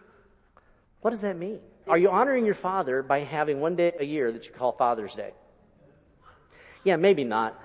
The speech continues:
I mean, <laughs> it's, it's, it's a nice thing. I, I'm, I'm all for Father's Day. But the Hebrew word for honor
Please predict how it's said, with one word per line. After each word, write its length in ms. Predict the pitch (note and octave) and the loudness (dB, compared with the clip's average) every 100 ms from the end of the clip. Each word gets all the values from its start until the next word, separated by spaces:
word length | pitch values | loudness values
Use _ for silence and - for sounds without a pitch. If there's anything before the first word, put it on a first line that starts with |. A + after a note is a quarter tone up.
| - | 0
I 60 | |
mean, 160 | F#3 F#3+ | 4 6
<laughs> 20 | |
it's, 360 | F#3+ B3 G#3 - - - | 6 4 4 -2 -18 -6
it's, 220 | A3+ A3+ A3 | 4 4 6
it's 200 | G#3+ F#3+ | -2 0
a 40 | |
nice 300 | D3 G3 - | 2 2 0
thing. 300 | - G3 E3+ | 0 2 2
I, 300 | C#3+ D3 D3+ | -2 -2 -2
I'm, 100 | E3 | 0
I'm 100 | D#3 | 2
all 220 | D3 E3+ | 4 2
for 240 | - G3 G#3 | 4 2 4
Father's 460 | - A3+ G3+ C3+ | 6 4 2 -6
Day. 240 | - A2 A#2+ - - - - - | -6 -6 -6 -12 -20 -20 -6 2
But 120 | E3+ | 4
the 100 | F#3+ | 4
Hebrew 600 | - B3+ C#4 B3+ D#3+ C3+ | 0 -8 -6 -2 0 0
word 420 | A2+ G#2 A#2 A#2+ - | 0 -2 -2 -4 -10
for 460 | C3 A#2+ A#2+ A#2+ A#2+ - - - - | -4 0 2 0 -4 -16 -20 -20 -4
honor 560 | C#3+ D#3+ D3+ G2+ G2 | -2 0 -2 -6 -8